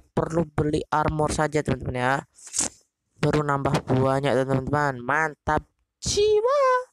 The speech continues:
Oke. Terus kita pilih player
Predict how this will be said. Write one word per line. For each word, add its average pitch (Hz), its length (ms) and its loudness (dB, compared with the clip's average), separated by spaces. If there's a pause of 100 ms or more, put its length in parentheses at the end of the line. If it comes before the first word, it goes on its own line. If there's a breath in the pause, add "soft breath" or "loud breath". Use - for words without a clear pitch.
(140)
Oke. - 400 -10 (2250)
Terus - 240 -6
kita 143 240 -2 (160)
pilih 214 320 0 (320)
player 185 400 2